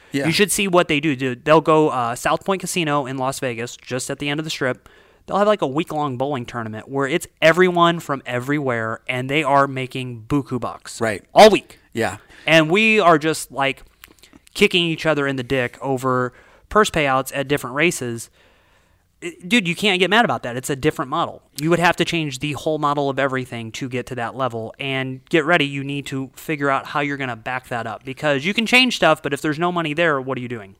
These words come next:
Speaker 1: Right. And so do, you know, how do, uh, okay, for example, there's probably a bowler out, a professional bowler that's sponsored by, um, Old Spice.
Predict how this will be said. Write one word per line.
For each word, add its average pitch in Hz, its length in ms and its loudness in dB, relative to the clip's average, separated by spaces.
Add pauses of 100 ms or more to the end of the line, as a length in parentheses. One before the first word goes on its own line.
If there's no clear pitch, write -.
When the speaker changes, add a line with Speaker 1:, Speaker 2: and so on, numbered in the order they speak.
(120)
Speaker 1:
Right. 107 260 0 (480)
And 139 180 2
so 123 400 2 (1400)
do, 139 560 4 (500)
you 143 120 0
know, 123 60 0
how 160 300 0
do, 147 300 -2 (100)
uh, - 80 -12 (120)
okay, 127 240 -6
for 123 180 -4
example, 117 640 -4
there's 127 280 0
probably 156 520 -4
a 147 80 -2
bowler 143 600 -2 (100)
out, 117 280 -6
a 113 160 -6
professional - 420 -4
bowler 135 380 0
that's 117 320 -2
sponsored 117 580 -4
by, 110 440 -4 (120)
um, 101 580 -4 (1800)
Old 147 200 6
Spice. - 360 -8